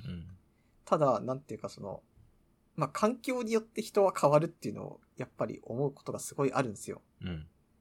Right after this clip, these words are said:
Speaker 1: 例えばなんかブイチューバーの人だって個人でずっとやってた人が、まあ事務所に入って周りの人間関係も変わって、ファンが好意的になってっていう風になっていく中で、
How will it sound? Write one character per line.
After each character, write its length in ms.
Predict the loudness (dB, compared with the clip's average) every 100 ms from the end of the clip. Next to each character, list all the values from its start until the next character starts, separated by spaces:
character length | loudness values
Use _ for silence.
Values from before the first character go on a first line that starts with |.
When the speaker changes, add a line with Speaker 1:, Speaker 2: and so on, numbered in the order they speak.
| _ _ _ -4
Speaker 1:
例 80 | 0
え 20 |
ば 80 | 0
な 100 | 0
ん 20 |
か 100 | -4
ブ 160 | -2 -2
イ 60 | 0
チ 100 | 6
ュ 40 |
ー 20 |
バ 100 | 6
ー 20 | 6
の 60 |
人 160 | 2 0
だ 80 | 0
っ 60 |
て 280 | -2 0 0
個 200 | 2 2
人 160 | 2 -2
で 80 |
ず 240 | -2 -2 -2
っ 40 |
と 80 | 0
や 80 | 0
っ 20 |
て 100 | 2
た 80 | -2
人 160 | 0 4
が、 240 | 6 6
ま 100 | 2
あ 20 | -2
事 60 |
務 180 | -4 -6
所 120 | -4
に 100 | -4
入 160 | 0 0
っ 20 |
て 240 | 0 -8 -6
周 200 | -2 0
り 80 | 0
の 60 |
人 200 | -4 -6
間 120 | -8
関 140 | -8 -6
係 120 | -6
も 120 | -8 -4
変 120 | 0
わ 80 | 0
っ 60 | 0
て、 400 | 0 2 0 _ _ _ _
フ 60 | -2
ァ 80 | -2
ン 40 |
が 100 | -2 -2
好 160 | 0
意 40 | 0
的 160 | -2
に 80 | 0
な 100 | 0
っ 40 | 2
て 220 | 2 2
っ 20 |
て 140 | 2 -2
い 20 |
う 40 |
風 100 | 0
に 80 | 0
な 80 | 0
っ 40 |
て 100 | -4
い 60 | -8
く 80 | -6
中 180 | -6 -4
で、 280 | -4 -4